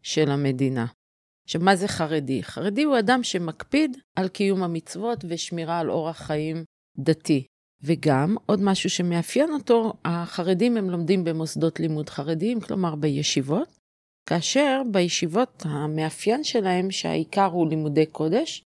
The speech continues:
ושלא לומדים בהם לימודי ליבה, הווה אומר מתמטיקה, אנגלית ויישומי מחשב, או שיותר נכון להגיד, לומדים אבל במידה מסוימת שככל הנראה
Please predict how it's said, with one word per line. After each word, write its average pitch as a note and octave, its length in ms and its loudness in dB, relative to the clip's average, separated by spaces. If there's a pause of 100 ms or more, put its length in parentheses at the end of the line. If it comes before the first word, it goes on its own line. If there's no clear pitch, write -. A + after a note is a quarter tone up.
(120)
ושלא E3 1000 2
לומדים G3+ 420 4
בהם E3 220 4
לימודי D3+ 440 2
ליבה, D#3 420 2
הווה D#3 300 -4
אומר D#3 360 -4
מתמטיקה, D3 1120 0
אנגלית E3 380 0
ויישומי D3 480 -2
מחשב, D3+ 460 -2 (560)
או G3+ 80 -2
שיותר A3+ 520 0
נכון A#3+ 400 2
להגיד, A3 540 2 (360)
לומדים F#3+ 600 2
אבל F3 280 0
במידה E3+ 520 2
מסוימת F#3+ 600 -4
שככל F#3+ 580 -2
הנראה F3+ 440 2